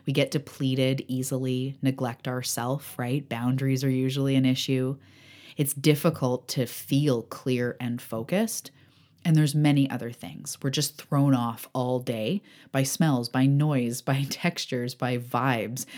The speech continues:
by negativity, by chaos. We're constantly thrown out of our power. This is when we're not yet empowered. So grounding, I like to look at it like, to empower the empath, there's three things that are really, really important.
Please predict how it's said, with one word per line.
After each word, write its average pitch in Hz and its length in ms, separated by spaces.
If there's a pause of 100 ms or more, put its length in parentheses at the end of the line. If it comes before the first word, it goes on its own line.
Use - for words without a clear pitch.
by 127 160
negativity, 139 880
by 120 160
chaos. - 840 (280)
We're 165 100
constantly 156 760
thrown 127 360
out 120 120
of 120 80
our 120 140
power. 139 480 (720)
This 165 220
is 180 140
when 131 200
we're 127 100
not 123 300
yet 131 240
empowered. 135 560 (420)
So 151 340
grounding, 135 1040 (200)
I 160 240
like 220 240
to 233 100
look 143 240
at 123 160
it 123 160
like, 123 260
to 147 300
empower 160 540
the 208 120
empath, 123 500
there's 127 220
three 139 340
things 123 400
that 131 80
are 127 80
really, 123 260
really 123 220
important. 120 560